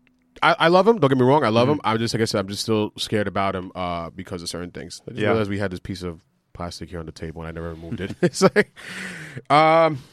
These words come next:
Speaker 2: So who are you looking at? Rounds between
Speaker 1: I'm
Speaker 2: rounds
Speaker 1: looking
Speaker 2: three
Speaker 1: at,
Speaker 2: and four?
Speaker 1: I'm looking at a couple of guys. Now, remember, the people say that, and there is, then,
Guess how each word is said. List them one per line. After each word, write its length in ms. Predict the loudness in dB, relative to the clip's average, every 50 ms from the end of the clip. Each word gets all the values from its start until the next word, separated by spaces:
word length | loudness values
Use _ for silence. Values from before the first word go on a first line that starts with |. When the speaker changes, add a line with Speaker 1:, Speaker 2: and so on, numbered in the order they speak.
| _ _ _
Speaker 2:
So 160 | -4 0 2
who 60 | 4
are 40 | 4
you 120 | 4 4 4
looking 180 | 4 4 4
at? 160 | 2 0 -2
Rounds 320 | 0 0 2 2 2 2 0
between 360 | -4 -4 -2 -2 0 0 2
Speaker 1:
I'm 160 | 2 2 0
Speaker 2:
rounds 200 | 0 2 2 2
Speaker 1:
looking 140 | 4 4 4
Speaker 2:
three 60 | 4
Speaker 1:
at, 40 | 2
Speaker 2:
and 80 | 2 2
four? 100 | 4 6
Speaker 1:
I'm 40 | 6
looking 160 | 6 4 4
at 80 | 0 2
a 40 | 4
couple 200 | 4 4 4 4
of 60 | 2
guys. 220 | 4 4 2 2 2
Now, 100 | 2 2
remember, 320 | 4 4 4 4 2 2
the 160 | 2 2 0
people 300 | 0 0 -4 -2 -2 -2
say 220 | -2 0 2 2 2
that, 120 | 2 2
and 80 | 2 2
there 140 | 2 4 4
is, 280 | 4 4 4 2 -2 -12 _ _ _ -2
then, 220 | -2 -2 -2